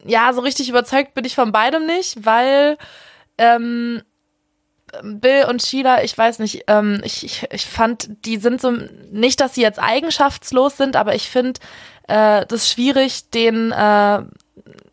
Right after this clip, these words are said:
ja, Schauspieler zuzuordnen, also aufgrund der zum Beispiel Charaktereigenschaften. Irgendwie bei Bill hab ich gedacht, gut, er ist ja Journalist und Kr-,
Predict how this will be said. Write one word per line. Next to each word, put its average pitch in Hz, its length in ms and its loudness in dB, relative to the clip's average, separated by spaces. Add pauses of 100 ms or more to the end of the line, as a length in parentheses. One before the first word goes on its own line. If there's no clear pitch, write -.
(360)
ja, 208 240 2
Schauspieler 220 500 0
zuzuordnen, 180 680 -2
also 185 280 -2
aufgrund 208 420 0
der 180 320 2 (140)
zum - 100 -16
Beispiel - 240 -6
Charaktereigenschaften. 185 880 -6
Irgendwie 185 180 -6
bei 185 120 4
Bill 240 220 2
hab 240 100 4
ich 233 140 -6
gedacht, 214 240 2 (260)
gut, 214 140 -2
er 208 100 0
ist 202 100 -4
ja 202 120 4
Journalist 196 640 2
und 214 220 -2
Kr-, - 300 -6